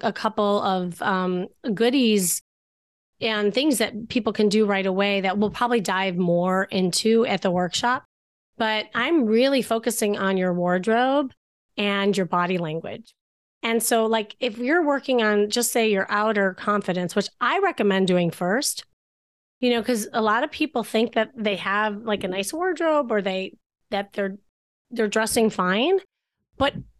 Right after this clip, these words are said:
is your wardrobe a dating wardrobe? Like, women, are you dressing up for the guy or are you dressing up for other women? <laughs> And this is the big mistake I see a lot of women,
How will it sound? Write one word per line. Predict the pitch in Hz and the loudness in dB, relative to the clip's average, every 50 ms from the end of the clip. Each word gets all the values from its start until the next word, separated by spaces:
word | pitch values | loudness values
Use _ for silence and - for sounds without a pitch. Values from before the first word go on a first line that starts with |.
| _ _ | _ _
is | - 254 247 233 233 | 0 0 2 2 2
your | 240 269 302 311 | 2 4 4 4
wardrobe | 285 220 185 180 214 233 269 285 262 320 349 403 415 453 453 427 - 277 - _ _ _ _ _ _ _ _ _ _ _ _ _ _ _ _ _ _ _ _ _ _ _ - | 2 2 2 2 2 2 2 2 2 2 2 4 4 4 4 2 0 -6 -16 _ _ _ _ _ _ _ _ _ _ _ _ _ _ _ _ _ _ _ _ _ _ _ -8
a | 247 | -8
dating | 202 185 - 254 247 262 294 285 269 233 202 180 | -6 -2 0 0 2 2 2 4 4 4 2 2
wardrobe? | 185 170 180 180 - - - 87 90 - - - _ _ _ _ _ _ _ _ _ _ - - - - - | 2 0 -2 -2 -4 -4 -4 -4 -6 -8 -12 -18 _ _ _ _ _ _ _ _ _ _ -18 -16 -16 -6 -4
Like, | 254 247 233 - - _ _ - | -4 -4 -4 -6 -14 _ _ 0
women, | 226 226 262 302 359 349 277 226 202 202 208 240 302 311 - _ _ _ _ _ _ _ | 2 4 4 4 4 4 4 2 2 2 2 2 0 -2 -6 _ _ _ _ _ _ _
are | 254 254 | -4 -2
you | 240 240 285 302 294 269 - - _ _ _ _ _ _ _ _ _ - 214 | 0 2 2 2 2 0 -4 -10 _ _ _ _ _ _ _ _ _ -8 -2
dressing | - 220 220 196 - 233 220 | -2 0 0 0 0 0 0
up | 214 214 - | 0 -2 -2
for | - 214 | -2 -2
the | 190 202 | -2 0
guy | 180 185 170 180 214 269 440 494 440 - _ _ | -2 0 0 0 0 0 0 0 -2 -2 _ _
or | - 262 | 0 0
are | |
you | 254 240 226 226 | 2 4 4 2
dressing | 208 233 220 196 - - 220 214 | 2 2 0 0 0 0 0 0
up | 208 208 - | 0 -2 -2
for | - - - | -4 -2 0
other | 196 185 196 180 | 0 0 0 2
women? | 175 170 160 156 - - - 156 - - - - - | 0 0 -2 -2 -4 -4 -4 -4 -6 -8 -12 -4 -2
<laughs> | - - - - _ - - - - - - | -2 -2 -2 -4 _ -2 0 0 0 -2 -2
And | - 254 | -2 0
this | 269 311 427 453 | 0 0 0 0
is | 539 539 | 0 0
the | 508 440 359 | 0 0 2
big | 349 330 302 | 0 0 2
mistake | 330 320 302 - - - 508 - | 2 2 2 0 0 -2 0 0
I | 370 294 | 0 -2
see | 262 - - 320 | 0 0 2 2
a | 294 254 | 2 2
lot | 247 233 | 2 2
of | 233 | 2
women, | 247 277 320 285 240 240 - | 2 2 2 2 2 0 0